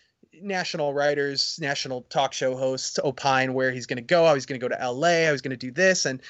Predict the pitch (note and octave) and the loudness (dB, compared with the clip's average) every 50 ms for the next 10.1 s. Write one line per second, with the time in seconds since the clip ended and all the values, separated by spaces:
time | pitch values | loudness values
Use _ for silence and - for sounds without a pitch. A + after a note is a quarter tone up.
0 | - - - - D#3+ D#3+ C4 D4 - - C#4 A#3 F#3 F#3+ - - G#3+ G3+ F#3 F3+ | -20 -14 -8 -6 0 2 2 2 4 2 2 2 2 0 0 -2 -2 -2 -2 -2
1 | F#3+ F#3 F3 D#3+ D#3 - F3 C#4 F4+ F#4+ E4+ A#3 D#3+ D#3 D#3+ E3+ - - - C3 | 0 0 2 0 0 2 2 2 4 4 2 2 0 -2 -2 -4 -4 -8 -10 -8
2 | A2+ - - - - A3 B3 C4 B3 G3 C3+ - - A3+ B3+ - - - A#3+ G#3+ | -8 -8 -8 -6 -2 0 0 2 0 -2 0 0 0 0 0 -2 -4 -4 -4 -4
3 | F#3 E3+ D#3+ D3+ C#3+ C#3+ C3 C3 C3 B2+ A#2 A#2 A2+ - - A#2 A2 A2 G#2+ G#2 | -4 -2 -2 -2 -2 -2 -2 -2 -2 0 -2 -2 -4 -4 -8 -8 -6 -4 -4 -4
4 | G#2+ A#2 - - - E3+ E3 - A3+ G#3 F3 D3+ C#3+ C#3 B2+ - - - B3 A3+ | -4 -6 -8 -8 -6 -4 0 2 4 4 4 4 2 0 -4 -6 -4 -2 -2 -2
5 | - _ _ _ _ _ _ _ _ - - G3 E3 C#3+ - C#3 C3 - - D3 | -4 _ _ _ _ _ _ _ _ -6 -2 -2 -2 -2 -4 -6 -8 -6 -6 -8
6 | C#3 - - C3 B2 A#2 A#2 G#2+ A#2 A2+ - - A#2+ A2 A2 A2+ A2+ - - - | -4 0 0 2 2 2 0 -4 -8 -12 -12 -12 -12 -10 -10 -12 -14 -16 -20 -20
7 | - - _ _ C#3 D#3 B3+ C4 - C#4+ G#3+ - - G#3+ G3 F3+ E3+ F3+ E3+ D#3 | -20 -20 _ _ 2 2 2 4 2 0 -2 0 0 0 0 0 0 0 -2 -2
8 | D#3 D#3+ D3+ C#3+ D3 D3 D3 C#3+ C3 C#3 C#3 C#3 - D#3+ E3+ F#3 G#3+ A3 G3 D3+ | -2 -2 0 0 0 0 0 0 0 -2 -2 -2 -2 -2 -2 0 0 0 0 0
9 | C#3+ C3+ C3+ - - C3 B2 A#2+ A2 A#2 A#2+ A#2+ A#2 A2+ A2 G#2+ A2+ D#3 F3 D3+ | 0 -2 -4 -4 -4 -4 -4 -2 0 2 2 2 2 2 0 2 2 2 2 2
10 | F3+ - | 0 -2